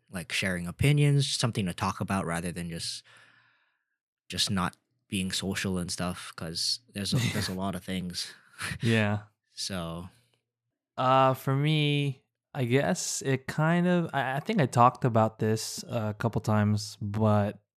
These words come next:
Speaker 2: uh, uh, back in, I wanna say two thousand and seven, I think.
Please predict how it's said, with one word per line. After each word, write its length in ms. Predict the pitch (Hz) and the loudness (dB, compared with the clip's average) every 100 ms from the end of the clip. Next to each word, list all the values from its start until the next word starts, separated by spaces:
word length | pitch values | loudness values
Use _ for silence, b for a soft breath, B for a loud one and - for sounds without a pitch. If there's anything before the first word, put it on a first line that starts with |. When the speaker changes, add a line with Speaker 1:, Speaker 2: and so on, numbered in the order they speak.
| - | -8
Speaker 2:
uh, 40 | |
uh, 720 | 127 113 92 82 117 113 113 110 135 _ _ _ _ | -6 -4 -4 0 2 2 2 -2 -8 _ _ _ _
back 380 | 113 127 147 - _ _ - | 6 6 6 0 _ _ -4
in, 920 | 120 113 110 110 107 107 107 107 107 _ | 0 2 4 4 4 4 2 0 -2 _
I 80 | 117 | -4
wanna 280 | 113 120 127 | 0 2 2
say 580 | - 127 120 117 113 110 | 0 -4 -2 -4 -4 -4
two 160 | - 120 | 0 0
thousand 500 | - 113 113 110 110 | 2 2 2 2 4
and 300 | 107 101 101 | 4 2 -2
seven, 880 | - - - - 117 123 180 302 339 | -6 -6 -4 -4 -2 2 2 2 0
I 100 | 247 | -2
think. 360 | - 330 - | -4 -8 -10